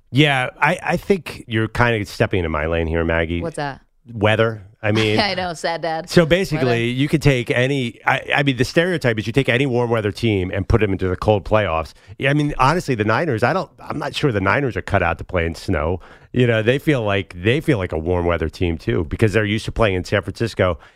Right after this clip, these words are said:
Speaker 1: You take any dome team, you take them outside. Take Jared Goff outside. What do you think is gonna happen?
Speaker 2: Well.
Speaker 1: So I do think,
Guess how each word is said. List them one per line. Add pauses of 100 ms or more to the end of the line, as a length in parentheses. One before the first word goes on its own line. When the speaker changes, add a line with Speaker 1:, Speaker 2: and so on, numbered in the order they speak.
Speaker 1:
You
take
any
dome
team,
you
take
them
outside.
Take
Jared
Goff
outside.
What
do
you
think
is
gonna
happen?
Speaker 2:
Well.
Speaker 1:
So
I
do
think,